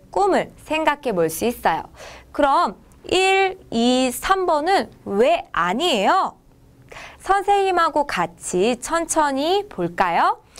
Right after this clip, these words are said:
일 번이에요. 티비 방송 프로그램에서 영화를 소개하고 있어요? 아니요.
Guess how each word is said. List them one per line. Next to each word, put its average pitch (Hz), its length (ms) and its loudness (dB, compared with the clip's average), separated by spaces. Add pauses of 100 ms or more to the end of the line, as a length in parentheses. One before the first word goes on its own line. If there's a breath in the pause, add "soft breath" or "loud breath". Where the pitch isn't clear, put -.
(260 loud breath)
일 403 180 2
번이에요. 269 520 0 (280 loud breath)
티비 415 360 2
방송 359 380 -2
프로그램에서 349 920 0 (160)
영화를 202 440 2
소개하고 381 520 0
있어요? 370 500 0 (1000 loud breath)
아니요. 220 580 0